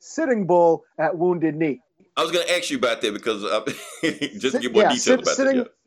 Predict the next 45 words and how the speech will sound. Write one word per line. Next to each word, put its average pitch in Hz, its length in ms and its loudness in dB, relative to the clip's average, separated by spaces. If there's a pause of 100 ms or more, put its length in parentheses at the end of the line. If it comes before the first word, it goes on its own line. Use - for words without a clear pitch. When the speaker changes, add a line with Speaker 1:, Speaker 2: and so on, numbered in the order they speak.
(120)
Speaker 1:
Sitting 247 440 0
Bull 220 200 8
was 196 140 6
never 190 220 4
at 180 160 6
Wounded 147 300 -4
Knee. 110 160 -12 (320)
Speaker 2:
Okay. 110 380 0 (340)
Speaker 1:
Uh, 143 120 -2
Speaker 2:
Okay. 95 300 -2
Speaker 1:
yeah, 170 100 4
Speaker 2:
I - 20 4
was, 208 100 -2
I - 20 4
was 196 60 2
Speaker 1:
Sitting 220 180 6
Speaker 2:
wondering 214 200 4
about 208 60 8
Speaker 1:
Bull, 202 220 4
Speaker 2:
that. - 80 -16 (580)
Speaker 1:
yeah, 151 120 4
Sitting 220 340 0
Bull 214 280 6
was 185 200 4
killed 180 560 4 (320)
in 156 160 -6
Standing 226 440 2
Rock, 135 320 -10 (280)
where 143 100 -4
Standing 269 320 4
Rock 151 240 -2
<laughs> - 40 -10
is 190 160 2
actually. 170 540 -2
Speaker 2:
Okay. 196 300 0 (480)
Well, 147 140 0
let 165 120 0
me 160 120 0
Speaker 1:
<laughs> - 0 -
By, 143 120 6
Speaker 2:
ask 180 80 2
you 139 60 -4
Speaker 1:
by 185 160 4
Speaker 2:
this. - 80 -12
Speaker 1:
tri-, 214 120 2